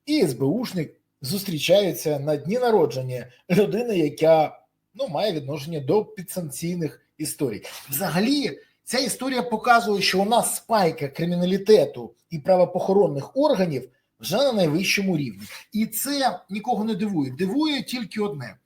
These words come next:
Чому таке толерантне ставлення до цього? Взагалі, а, коли оце відбулося, ну,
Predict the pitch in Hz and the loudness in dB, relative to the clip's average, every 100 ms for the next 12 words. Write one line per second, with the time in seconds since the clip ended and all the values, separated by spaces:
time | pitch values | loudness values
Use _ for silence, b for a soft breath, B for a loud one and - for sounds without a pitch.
0 | _ _ _ _ _ - 208 254 196 196 | _ _ _ _ _ -6 -6 -6 -8 -8
1 | 190 202 196 160 135 170 - 160 147 143 | -6 -4 -2 -4 -6 -10 -8 -10 -10 -10
2 | 143 135 - - _ B B B 120 180 | -12 -14 -20 -20 _ B B B -8 -4
3 | 196 277 302 208 131 _ _ _ _ _ | 0 0 0 -2 -10 _ _ _ _ _
4 | - - - 151 151 143 135 - 190 269 | -20 -16 -10 -8 -6 -6 -8 -4 -2 0
5 | 233 - 202 170 160 214 277 320 262 214 | -2 -2 -4 -4 -4 -4 -2 -2 -2 -2
6 | 180 196 247 156 | -4 -4 -6 -8